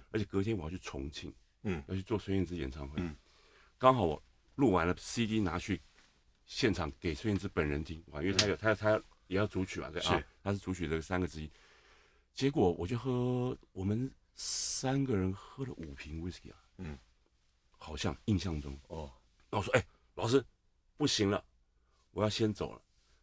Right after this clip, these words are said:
Speaker 1: 我说：“明天还要坐飞机啊，
Speaker 2: 嗯。
Speaker 1: 一大，一大早。”
Speaker 2: 嗯。
Speaker 1: 他们说我看起来很好，就是好好的。
Speaker 2: 嗯。嗯。哎，有的人就是这样子。
Speaker 1: 对啊。
Speaker 2: 喝了很多你都看不出来喝酒。
Speaker 1: 对，他说，他说：“你看起来正常的要命，很清醒，而且说，而且很清醒，说我要走了，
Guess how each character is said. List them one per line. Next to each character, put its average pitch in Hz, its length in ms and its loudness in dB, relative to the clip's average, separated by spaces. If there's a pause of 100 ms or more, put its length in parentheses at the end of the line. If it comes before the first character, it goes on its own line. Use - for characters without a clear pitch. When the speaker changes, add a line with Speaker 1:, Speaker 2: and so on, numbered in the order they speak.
(140)
Speaker 1:
我 87 100 -4
说 110 80 2
：“明 107 160 4
天 117 120 0
还 104 60 0
要 98 100 0
坐 101 180 -4
飞 90 160 0
机 78 300 -12
啊， 78 120 -10
Speaker 2:
嗯。 87 160 -2
Speaker 1:
一 98 80 0
大， - 140 -10
一 95 80 -8
大 87 160 0
早。” - 120 -10 (120)
Speaker 2:
嗯。 - 20 -20 (360)
Speaker 1:
他 127 100 -4
们 131 120 2
说 139 120 0
我 101 140 0
看 113 180 -4
起 85 80 -4
来 80 80 -8
很 87 320 -6
好， - 400 -10
就 - 100 -20
是 87 300 -2
好 85 160 0
好 87 200 -8
的。 - 100 -20
Speaker 2:
嗯。 80 180 -8
嗯。 67 40 -12 (400)
哎， 117 120 8
有 87 60 2
的 139 100 6
人 104 160 4
就 117 100 4
是 107 140 2
这 107 80 2
样 98 100 2
子。 71 100 -10
Speaker 1:
对 165 100 0
啊。 143 180 0 (160)
Speaker 2:
喝 151 120 4
了 156 80 6
很 101 140 -2
多 113 140 4
你 110 60 4
都 92 60 -2
看 - 120 -2
不 90 80 -2
出 - 100 0
来 95 60 4
喝 143 60 2
酒。 180 60 4
Speaker 1:
对， - 60 8
他 - 60 4
说， 175 100 2
他 208 40 4
说 220 100 6
：“你 170 120 8
看 214 200 2
起 147 80 4
来 135 80 -2 (300)
正 180 220 8
常 123 180 4
的 143 60 4
要 147 80 6
命， 135 100 6
很 110 160 4
清 180 180 4
醒， 127 160 2
而 135 60 2
且 147 120 6
说， 143 260 6 (120)
而 139 100 2
且 127 140 2
很 92 120 0
清 135 180 4
醒， 95 120 4
说 107 180 4 (320)
我 107 100 4
要 127 100 10
走 78 180 0
了， - 160 -6